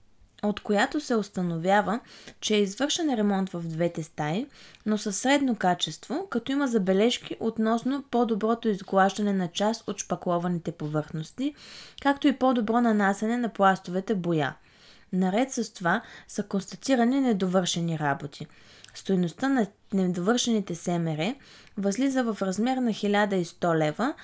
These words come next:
за материали и труд. При огледа на място, вещото лице е открило видими следи от повреди,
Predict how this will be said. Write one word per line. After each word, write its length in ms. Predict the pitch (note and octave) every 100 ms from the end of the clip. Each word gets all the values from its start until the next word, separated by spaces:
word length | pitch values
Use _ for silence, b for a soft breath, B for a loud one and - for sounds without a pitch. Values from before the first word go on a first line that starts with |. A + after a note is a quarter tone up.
| B B
за 160 | G#3 G#3
материали 680 | G3+ G3 F#3 F#3+ F#3 A3 -
и 180 | F#3 -
труд. 360 | D#3+ C#3+ - B B B B -
При 200 | G3 A#3
огледа 320 | C#4 D#4 C#4+
на 140 | A3+ F#3
място, 540 | F3 D#3 D3+ - A#3 B B B _
вещото 440 | A3 A#3+ C4+ - B3+
лице 420 | G#3+ G3 G3+ A#3
е 100 | -
открило 460 | G#3 G3+ - B3 C4
видими 420 | G3 A3+ C#4 C4+
следи 360 | - G3+ F3+ G#3
от 160 | G#3
повреди, 680 | - F3+ E3 D#3+ D3 D#3+ A3